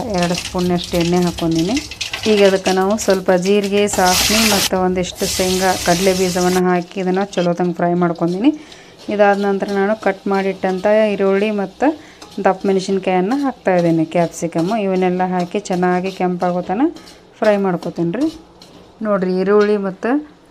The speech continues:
ದಪ್ಪ ಮೆಣಸಿನ್ಕಾಯಿ ಸ್ವಲ್ಪ ಫ್ರೈ ಆಗ್ಯಾವ. ಈಗ ನಾನು ಒಂದು ಪಲಾವ್ ಎಲೆಯನ್ನು ಹಾಕ್ತಾಯಿದ್ದೀನಿ.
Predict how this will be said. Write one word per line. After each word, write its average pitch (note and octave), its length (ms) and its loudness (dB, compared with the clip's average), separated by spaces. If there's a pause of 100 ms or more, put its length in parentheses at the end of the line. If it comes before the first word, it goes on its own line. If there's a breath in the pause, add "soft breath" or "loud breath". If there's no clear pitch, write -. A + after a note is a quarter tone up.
(100)
ದಪ್ಪ F#3+ 200 2
ಮೆಣಸಿನ್ಕಾಯಿ G3 480 -2
ಸ್ವಲ್ಪ F#3+ 240 -4
ಫ್ರೈ F#3 260 -2
ಆಗ್ಯಾವ. F#3 360 -2
ಈಗ G3 260 -4
ನಾನು F#3+ 240 -2
ಒಂದು F#3+ 340 -2
ಪಲಾವ್ F#3 340 0
ಎಲೆಯನ್ನು F#3 420 0
ಹಾಕ್ತಾಯಿದ್ದೀನಿ. F3+ 800 -4